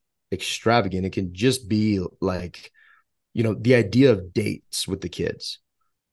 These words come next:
A, a, a lot of guys in the group had not really necessarily considered that. And so then they started dating their kids, and, and the dates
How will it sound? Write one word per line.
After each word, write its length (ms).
A, 60
a, 260
a 20
lot 240
of 120
guys 220
in 60
the 60
group 320
had 100
not 220
really 200
necessarily 420
considered 420
that. 180
And 220
so 180
then 160
they 80
started 320
dating 240
their 180
kids, 560
and, 340
and 140
the 60
dates 640